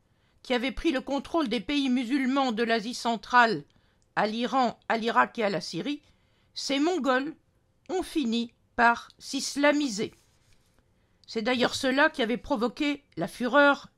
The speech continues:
d'Ibn Taymiyyah. Il avait dénoncé les chefs mongols islamisés comme des pseudo-musulmans.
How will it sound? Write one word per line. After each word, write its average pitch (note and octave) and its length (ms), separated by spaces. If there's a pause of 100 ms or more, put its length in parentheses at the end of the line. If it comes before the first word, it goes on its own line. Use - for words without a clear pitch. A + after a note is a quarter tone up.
(120)
d'Ibn B3 240
Taymiyyah. A3+ 600 (960)
Il G3+ 140
avait A3+ 400
dénoncé C4 600
les G3 100
chefs - 280
mongols A#3+ 400
islamisés G#3 760 (420)
comme A3+ 260
des G#3 360
pseudo-musulmans. G#3 1040